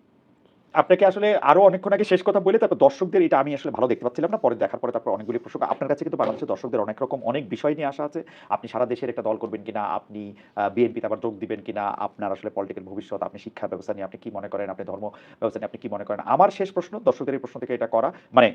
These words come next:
দর্শকদের প্রশ্নের শেষ প্রশ্ন সেটা হচ্ছে যে আপনি কি মনে করেন আসলে মানুষে মানুষে যেটাকে আমরা হারমোনি বা একটা, আহ, এটা কি বলবো, পারস্পরিক সৌহার্দ্যবোধ আনতে হলে আসলে কি করতে হবে? মানে আমি আর আপনি তো অবশ্যই ডিফারেন্ট। মানে আমি রংপুরের, আপনি ব্রাহ্মণবাড়িয়ার, আপনি মেয়ে, আমি ছেলে, ওরকমভাবে নানাভাবেই তো আমাদের পার্থক্য করা যায়। আপনি একটা ধর্ম বিশ্বাস করতে পারেন, আমি আর একটা ধর্ম বিশ্বাস করতে পারি।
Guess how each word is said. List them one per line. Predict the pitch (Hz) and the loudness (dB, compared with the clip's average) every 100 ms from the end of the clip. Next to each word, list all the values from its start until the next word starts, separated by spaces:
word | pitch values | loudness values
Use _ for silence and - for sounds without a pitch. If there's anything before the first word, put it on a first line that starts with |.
| - | 0
দর্শকদের | 127 165 | 2 2
প্রশ্নের | 156 120 120 | -4 -6 -10
শেষ | 113 | -10
প্রশ্ন | 110 - | -14 -16
সেটা | 131 117 | -12 -8
হচ্ছে | 107 110 | -8 -8
যে | 107 - - - | -12 -12 -18 -8
আপনি | - 202 | -6 -6
কি | - 226 233 | -6 -4 0
মনে | 139 139 | 0 0
করেন | 135 120 | 0 -2
আসলে | 135 175 180 175 - 117 | -6 0 0 -2 -10 -6
মানুষে | 107 156 202 | -4 -4 -6
মানুষে | 185 185 | -6 -4
যেটাকে | 180 170 | -2 0
আমরা | 165 - | 0 0
হারমোনি | 127 139 127 | 0 0 -4
বা | 95 104 98 | -2 0 0
একটা, | - 120 113 - _ | 0 -2 -2 -12 _
আহ, | 113 101 - - | -2 -2 -8 -10
এটা | 123 - | -12 -8
কি | 190 | -8
বলবো, | 123 117 107 | -2 -2 2
পারস্পরিক | 123 - 170 | 2 2 0
সৌহার্দ্যবোধ | - 180 190 196 180 | 2 2 2 2 2
আনতে | 135 143 | 0 -2
হলে | 165 | -4
আসলে | 165 | -4
কি | 156 214 | -10 -2
করতে | 151 101 | 0 2
হবে? | |
মানে | 107 | 0
আমি | - 151 214 | 2 4 6
আর | 240 | 4
আপনি | 233 | 4
তো | 220 | 4
অবশ্যই | 160 180 220 | 4 2 -2
ডিফারেন্ট। | - - 101 _ - - | -2 -4 -10 _ -20 4
মানে | 131 | 6
আমি | 127 143 156 | 8 6 6
রংপুরের, | 147 135 147 131 | 4 4 4 6
আপনি | 123 139 | 4 2
ব্রাহ্মণবাড়িয়ার, | 117 123 120 123 127 120 - - | 2 2 2 4 4 2 -2 -12
আপনি | - 120 - 135 | 2 2 2 -6
মেয়ে, | 120 123 120 | 0 2 2
আমি | 117 123 | 2 0
ছেলে, | - 131 123 - | 0 2 2 2
ওরকমভাবে | 156 196 214 | 2 2 2
নানাভাবেই | 190 147 214 240 277 | 4 6 6 8 8
তো | |
আমাদের | 247 208 | 8 6
পার্থক্য | 151 135 | 6 4
করা | - 92 | 2 0
যায়। | 82 - | -2 -4
আপনি | 117 123 | -4 -4
একটা | 110 | -2
ধর্ম | 123 113 | -2 0
বিশ্বাস | 110 123 | -4 -6
করতে | - 117 | -2 0
পারেন, | 117 | 0
আমি | 113 | 0
আর | 120 | -2
একটা | 113 | -2
ধর্ম | 113 | -4
বিশ্বাস | 110 120 | -4 -8
করতে | - | -4
পারি। | 113 | -4